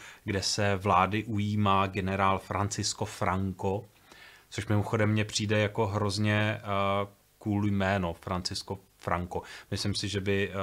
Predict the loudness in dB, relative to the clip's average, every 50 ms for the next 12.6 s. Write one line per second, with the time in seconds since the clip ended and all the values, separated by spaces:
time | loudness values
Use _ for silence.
0 | -2 -2 -4 -6 -6 -6 -6 -6 -4 -2 -2 -2 -2 -2 -4 -2 0 2 2 0
1 | 0 -4 -6 -4 -4 -4 -4 -4 -4 -2 -2 -2 -2 -2 -2 -2 0 2 2 0
2 | 0 0 -4 -6 -2 0 0 0 -2 -4 -10 -8 -6 -6 -6 -6 -4 -4 -4 -4
3 | -4 -4 -4 -2 -2 0 0 -2 -2 -4 -6 -14 -20 -20 -20 -14 _ -4 -2 -2
4 | -2 -4 -2 -2 0 0 0 0 -2 -2 -2 -2 -2 -2 -4 -4 -4 -2 -4 -4
5 | -4 -2 -4 -4 -4 -2 -2 -2 0 2 2 2 2 2 -2 -8 -6 -4 -4 -6
6 | -6 -2 0 0 2 2 0 0 -2 0 -2 -2 -2 -2 -12 -18 -18 -18 -8 -4
7 | -2 0 0 2 2 0 2 2 2 2 4 2 2 0 0 0 0 2 2 4
8 | 4 2 2 0 -2 -4 -6 -12 _ _ _ _ -20 _ -4 0 0 2 2 0
9 | 0 0 -2 -2 -2 -4 -6 -6 -4 -2 -4 -4 -2 -4 -2 -2 -2 -2 -4 -4
10 | -6 -8 -8 -4 -4 -2 -2 -2 -2 -2 -2 -2 -4 -4 -4 -2 -4 -2 -2 -2
11 | -2 -2 -4 -8 -6 -2 0 2 2 2 0 -2 -6 -8 -8 -8 -6 -6 -6 -4
12 | -2 -4 -4 -4 -6 -8 -6 -4 -4 -6 -6